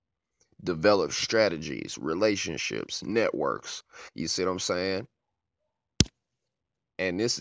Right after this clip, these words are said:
just isn't apl-, applicable to crypto. It's applicable to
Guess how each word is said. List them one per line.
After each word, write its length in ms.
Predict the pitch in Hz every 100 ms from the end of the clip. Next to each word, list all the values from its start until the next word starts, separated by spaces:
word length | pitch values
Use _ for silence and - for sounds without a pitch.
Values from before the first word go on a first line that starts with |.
| 69
just 260 | 95 110
isn't 360 | 87 98 92 - - _ - -
apl-, 300 | - - - -
applicable 580 | 85 120 120 82 85 71
to 140 | 82
crypto. 600 | - 117 107 - 58 - _ _ -
It's 160 | -
applicable 480 | - 127 123 -
to 80 | 87